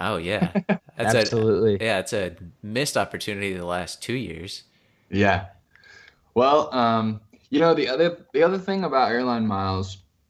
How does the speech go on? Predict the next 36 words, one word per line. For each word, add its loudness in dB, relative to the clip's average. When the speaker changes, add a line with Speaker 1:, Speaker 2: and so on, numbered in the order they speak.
Speaker 2:
which, 2
um, -2
I 0
don't 2
know 2
if -4
you've -6
heard -2
of 0
Gary 2
V, -4
Gary 2
Vaynerchuk, -2
but, -2
um, -4
Speaker 3:
Yes. -14
Speaker 2:
yeah. 2
So 0
he's, 2
he's 2
like, 0
he's 0
awesome, 2
and 0
I've 0
listened 2
to 4
a 0
lot 2
of -4
stuff, -2
and -2
he 6
always 4
talks 2
about, 0